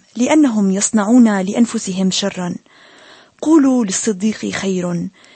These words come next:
لأنهم يأكلون ثمر أفعالهم. ويل للشرير شر، لأن مجازاة يديه تعمل به.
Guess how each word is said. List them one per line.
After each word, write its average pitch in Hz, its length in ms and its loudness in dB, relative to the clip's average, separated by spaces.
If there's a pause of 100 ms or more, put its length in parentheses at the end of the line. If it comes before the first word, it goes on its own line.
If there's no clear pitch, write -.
(140)
لأنهم 233 540 2
يأكلون 247 680 2
ثمر 208 420 2
أفعالهم. 180 680 -6 (520)
ويل 247 340 2
للشرير 220 800 0
شر، 202 540 -2 (320)
لأن 233 500 2
مجازاة 226 580 0
يديه 208 720 0 (100)
تعمل 190 440 -4
به. 185 360 -12